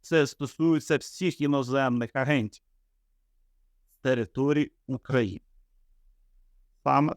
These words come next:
так, шановні телеглядачі. У Україні не повинно бути жодних іноземних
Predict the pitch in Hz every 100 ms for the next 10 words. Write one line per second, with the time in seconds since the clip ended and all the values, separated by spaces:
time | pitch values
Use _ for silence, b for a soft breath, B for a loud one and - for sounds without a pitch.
0 | - - - _ _ _ _ - 120 113
1 | 104 101 95 - 107 107 110 113 120 104
2 | 104 98 - - _ - _ _ - _
3 | _ _ _ _ _ _ _ - 117 117
4 | - 135 139 156 - 127 127 143 160 160
5 | 139 131 117 110 101 113 123 139 - _
6 | _ _ _ _ _ _ _ 110 101 151
7 | 120 113 - 110 110 101 120 131 135